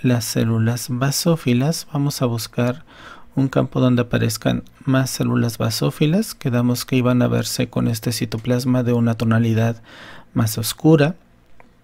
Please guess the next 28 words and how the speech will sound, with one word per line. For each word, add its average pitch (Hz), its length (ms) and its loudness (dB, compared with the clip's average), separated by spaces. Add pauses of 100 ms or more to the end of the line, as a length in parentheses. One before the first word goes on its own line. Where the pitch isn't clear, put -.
(720)
La 131 160 2
hormona 131 380 2
tiroide 123 420 2
estimulante 151 600 4
va 147 100 4
a 131 40 4
estimular 123 640 2 (580)
a 135 100 0
las 127 200 2
células 151 540 4
foliculares 143 1080 2 (180)
de 117 260 2
los 113 480 -2
folículos 123 640 2
tiroideos 175 640 4
justamente 131 680 0
para - 200 0
la 120 120 2
producción 120 680 2
de 123 80 4
hormonas 113 540 2
T 120 200 2
tres 131 480 -4
y 127 140 -2
T 113 180 2
cuatro, 151 560 0 (500)
que 131 140 6
son 120 380 2